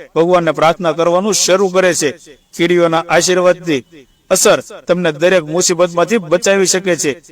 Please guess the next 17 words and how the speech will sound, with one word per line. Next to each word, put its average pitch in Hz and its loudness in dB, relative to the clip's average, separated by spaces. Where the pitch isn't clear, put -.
હિન્દુ 170 0
માન્યતાઓ 165 2
અનુસાર 180 0
કીડીને 175 0
ભગવાન 160 0
વિષ્ણુનું 190 -2
સ્વરૂપ 202 2
માનવામાં 202 0
આવે 185 2
છે. 147 0
કાળી 160 2
કીડીઓને 196 0
શનિદેવનું 180 0
પ્રતીક 180 0
માનવામાં 185 0
આવે 175 2
છે. 139 -4